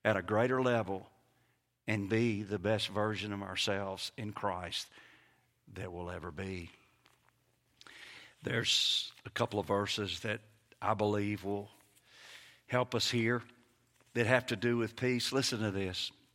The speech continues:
John sixteen thirty-three. "I have told you these things," Jesus said, "so that in me you may have peace. In this world you will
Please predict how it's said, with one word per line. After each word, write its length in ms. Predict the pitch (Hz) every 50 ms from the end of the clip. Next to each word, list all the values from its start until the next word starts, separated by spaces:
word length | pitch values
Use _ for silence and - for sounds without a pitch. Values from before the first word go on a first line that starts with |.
| _
John 200 | - 107 107 101
sixteen 480 | - - 113 104 - - 110 107 107 98
thirty-three. 580 | 107 107 110 113 110 107 95 90 90 92 90 - _ _ _ _ _ _ _ _ _ _ _ _ _ _ _ - - _ _ _ _ _ _ _ _ _ _ _ _ _ _ _ _ _ _ _ _ _ _ _ _ _ -
"I 120 | 104 117
have 260 | 113 110 123 120 - -
told 420 | - - 139 135 143 151 127 -
you 220 | 143 139 135 131
these 380 | 123 117 127 131 127 120 - -
things," 420 | - 117 110 104 98 95 90 82
Jesus 380 | 80 87 92 92 80 87 90 -
said, 420 | - - 98 98 95 95 104 104 107 - - _ _ _ _ _ _ _ _ _ _ _ _ _ _ _
"so 320 | - - - - 131 127 123
that 200 | 117 123 120 120
in 280 | 123 139 143 151 147
me 520 | 135 123 107 98 90 92 95 101 113 - -
you 320 | - - 98 113 123 139 139
may 300 | 139 135 131 127 131 120
have 420 | 110 127 135 131 123 113 - -
peace. 600 | - 170 180 151 101 - - - - - - - - _ _ _ _ _ _ - - - _ _ -
In 400 | 123 135 156 185 208 220 208 196
this 280 | 185 214 214 202 196 -
world 600 | 139 143 175 190 185 165 135 113 101 98 95 - - _ _ _ _ _ _ _ _ _ _
you 380 | - 90 90 104 123 139 160 165
will 760 | 135 117 110 123 151 185 185 147 113 104 98 92 90 - -